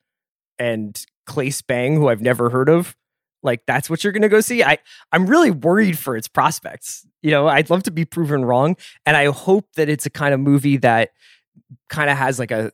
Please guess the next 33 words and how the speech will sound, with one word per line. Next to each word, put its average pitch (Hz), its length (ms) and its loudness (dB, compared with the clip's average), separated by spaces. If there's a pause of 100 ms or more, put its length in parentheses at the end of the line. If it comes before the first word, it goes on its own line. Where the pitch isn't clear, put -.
second 131 420 -4
and 110 120 -6
third 127 380 -4
life 117 560 -2
as 95 460 -6 (540)
something 120 340 -6
that 123 100 -4
gets - 300 -6
screenshotted 113 580 0
a 95 40 -4
lot 92 360 -2
and 104 140 -6
something 113 320 -6
that 107 140 -6
gets - 260 -6
talked 117 280 -2
about 107 240 0
a - 20 0
lot, 101 240 0
and 101 120 -6
then, 101 160 -6
like, 101 180 -8
w-, 101 120 -10
something 107 280 -6
that 107 100 -10
gets 107 220 -6
watched 104 340 -2
over 107 320 -2
and 107 100 -2
over 113 360 0
again 107 440 0
once 107 240 -4
it 107 60 -10